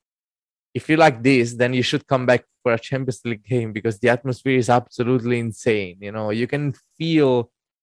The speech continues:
the expectations, you can feel, you know, like, the, the stress people have <laughs> for this game. You know, like, it's, it's, it's totally crazy because obviously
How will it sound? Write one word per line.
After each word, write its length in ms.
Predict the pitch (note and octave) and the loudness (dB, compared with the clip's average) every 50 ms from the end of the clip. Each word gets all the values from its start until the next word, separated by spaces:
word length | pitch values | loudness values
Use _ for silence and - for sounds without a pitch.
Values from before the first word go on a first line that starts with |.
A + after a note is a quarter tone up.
| _ _ _ - | _ _ _ -4
the 100 | A#2+ B2 | 0 0
expectations, 880 | A#2+ - - - B2+ B2 - - C#3+ C#3 C3+ - - C#3+ C3+ B2+ A2+ | 0 -2 -2 -2 -2 -2 0 0 0 0 0 -2 -2 -2 -2 -2 -2
you 60 | C3 B2+ | -2 -2
can 260 | - D3 D3 D3 C3 | -2 -2 -2 -2 -4
feel, 680 | - - - D3 D3+ D3+ C#3+ C#3+ C3+ C3 B2 A#2+ - _ _ _ _ _ _ _ _ _ _ _ _ _ _ _ _ _ _ _ _ _ _ _ _ _ _ _ _ _ _ - | -6 -8 -6 -2 2 2 4 4 4 2 2 0 -4 _ _ _ _ _ _ _ _ _ _ _ _ _ _ _ _ _ _ _ _ _ _ _ _ _ _ _ _ _ _ -4
you 100 | D3 C#3+ | 0 2
know, 100 | C#3 C3+ | 4 6
like, 260 | B2 A#2+ B2+ B2+ - - | 6 6 6 4 2 -4
the, 240 | C#3 A#2+ A2+ D3+ - - D3 C3+ - _ _ _ _ - | -8 -6 -6 -6 -6 -6 -8 -8 -8 _ _ _ _ -6
the 120 | D#3 C3+ C3 | -2 -2 -2
stress 840 | - - - - - - C#3+ D3+ C#3 A#2+ - - - - - - - _ _ _ _ _ _ - | -2 -2 -4 -4 0 4 6 6 6 6 4 2 -2 -2 -2 -4 -8 _ _ _ _ _ _ -4
people 440 | C3 B2 G#2+ A2+ A2+ A2 G2+ - _ _ _ _ _ _ _ | -4 -2 0 0 -2 -2 -2 -6 _ _ _ _ _ _ _
have 260 | - A#2 G2+ G#2+ A2+ | -4 -4 -4 -4 -6
<laughs> 260 | G#2 F#2+ F2+ - _ | -12 -16 -18 -6 _
for 120 | - C#3+ C3+ | 2 2 2
this 220 | B2 B2 A#2 A2+ | 2 -2 -6 -2
game. 280 | - C#3 B2 A#2+ A#2 A#2 | 2 2 2 2 2 2
You 80 | B2 | 2
know, 300 | B2+ C3 C3 B2+ B2+ C3 | 2 4 4 6 4 4
like, 220 | B2 B2 B2+ B2+ - _ - | 4 2 0 0 -2 _ -8
it's, 260 | C#3 C3+ _ - - | -8 -8 _ -10 -4
it's, 280 | - D3+ - - - - | -4 -4 -4 -6 -10 -6
it's 240 | F3+ D3 - _ _ _ - | -6 -6 -6 _ _ _ -4
totally 320 | E3 E3+ F3+ F#3 E3 C#3+ | -2 0 0 2 0 0
crazy 360 | - D3 D3+ D3+ D3 B2+ B2+ | 0 2 2 4 4 2 2
because 300 | B2+ C#3 B2+ C#3 C3 - _ _ _ _ _ _ _ _ _ _ _ _ _ _ _ - | 2 4 4 4 2 2 _ _ _ _ _ _ _ _ _ _ _ _ _ _ _ 4
obviously 800 | D#3+ D#3+ F3+ F#3 B2+ D3 E3+ D#3+ D#3 D3+ D3 C#3+ C#3 A#2 - | 4 6 6 6 6 6 6 6 8 8 8 6 4 2 -4